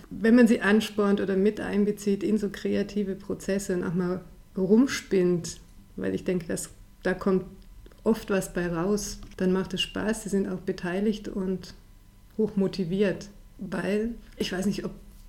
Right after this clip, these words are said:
ob das die Zukunft ist oder der Zeitgeist im Moment, auf jeden Fall mein Team macht das gerne und ist dafür prädestiniert und deswegen funktioniert das und haben wir gute Erfolge.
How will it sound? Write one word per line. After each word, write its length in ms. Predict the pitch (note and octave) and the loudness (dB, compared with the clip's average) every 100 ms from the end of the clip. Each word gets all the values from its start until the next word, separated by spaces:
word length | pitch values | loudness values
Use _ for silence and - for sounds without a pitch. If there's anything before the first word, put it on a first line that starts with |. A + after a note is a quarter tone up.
| - - - | -20 -20 -12
ob 120 | - | -2
das 220 | G#3+ G3+ G3 | -2 -2 -4
die 140 | F#3+ | -4
Zukunft 540 | - A#3+ A#3+ A#3+ G#3+ | 0 2 4 4 4
ist 180 | G#3 A3 | 2 2
oder 180 | F3 - | -2 -8
der 160 | - - | -8 -6
Zeitgeist 560 | F3 G3 - G3 F#3+ | -4 -4 -2 -2 -2
im 100 | F3+ | -2
Moment, 320 | E3+ E3+ A3 | -2 0 0
auf 120 | A3 G3+ | 0 0
jeden 160 | F#3 | -2
Fall 140 | F#3+ F3 | -2 -2
mein 320 | E3+ F3+ G3+ | -2 0 -2
Team 400 | - G3+ G3+ G3+ - - - - - | -2 0 0 -2 -10 -20 -20 -20 -10
macht 320 | - F#3+ - G3+ | -2 -2 -2 -6
das 140 | G3 | -2
gerne 380 | F#3+ F#3 G#3+ G3 | 0 2 2 2
und 100 | F#3+ | 0
ist 220 | G3+ - | -4 -6
dafür 320 | F#3 - F#3 | -8 -6 -6
prädestiniert 880 | F3+ - F#3+ F3+ F#3 - F3 G3 G3+ | -8 -12 -8 -6 -8 -6 -2 -2 -2
und 120 | F#3 | -4
deswegen 480 | F#3+ - F#3+ F#3 F3+ - | -6 -4 -2 -2 -4 -6
funktioniert 640 | - G3 G3 F#3+ F3+ G#3 A3 | 0 0 2 0 2 0 0
das 220 | A3 - | -6 -4
und 240 | G3 G3 | -6 -4
haben 160 | F#3+ G3 | -4 -4
wir 180 | F#3+ F#3+ - - - - G3 | -4 -6 -12 -20 -20 -12 -8
gute 240 | G3+ G3+ G#3 | -4 -4 -4
Erfolge. 480 | F#3+ F#3+ F#3+ F3+ | -4 -4 -4 -4